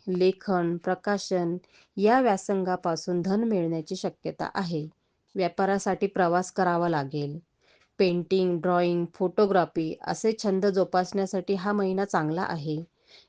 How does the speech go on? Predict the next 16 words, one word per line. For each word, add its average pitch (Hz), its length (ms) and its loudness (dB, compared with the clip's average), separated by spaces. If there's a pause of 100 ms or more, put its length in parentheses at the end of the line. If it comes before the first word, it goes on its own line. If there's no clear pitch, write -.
(100)
विद्या 190 380 4
संपादनात 196 760 0
अडचणी 185 460 0
उपस्थित 185 480 -2
होऊ 165 200 0
शकतात. 151 520 -8 (1400)
यानंतर 226 380 10
आपण 196 260 0
प्रेम 214 380 2
व 220 100 2
कौटुंबिक 190 560 0
जीवन 175 360 -2
पाहूया. 151 460 -6 (800)
तृतीयस्थ 247 640 2
मंगळामुळे 170 840 0 (100)
भावंड 180 560 0